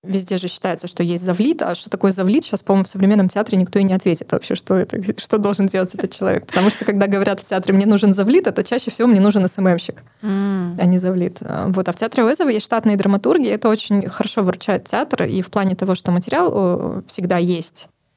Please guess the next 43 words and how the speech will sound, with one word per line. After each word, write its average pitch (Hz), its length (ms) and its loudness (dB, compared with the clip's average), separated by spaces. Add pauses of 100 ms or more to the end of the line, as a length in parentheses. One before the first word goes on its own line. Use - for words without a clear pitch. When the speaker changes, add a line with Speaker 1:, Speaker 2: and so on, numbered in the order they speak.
Speaker 2:
То 202 60 -4
есть 180 100 -2
они 196 160 2
пишут 208 300 -2
эксклюзивно 247 680 0
тоже, 214 300 0
в 190 60 -14
том 202 120 2
Speaker 1:
Есть, 254 140 4
Speaker 2:
числе, 196 220 0
да? - 80 2
Speaker 1:
есть 269 200 -2
и 226 40 -6
такое, 294 480 2
да. 214 180 4
Вот, 190 80 2
например, 190 420 2
а, 170 440 4
Мадина 240 360 4
Умарова, 220 340 4
которая, 180 640 0
м, - 360 -4
до 180 80 0
сих - 140 -12
пор, - 160 2
по-моему, 180 260 2
работает, 185 640 0
э, - 320 -4
ну, 175 580 -2
довольно 233 280 4
много 226 180 4
спектаклей, - 500 -2
которые 196 360 2
сделаны 185 380 2
либо 190 240 2
по 190 220 2
её 185 180 4
авторским 233 380 0
текстам, 180 360 -2
либо 220 160 2
по 202 160 2
её 196 180 4
инсценировкам. 175 680 0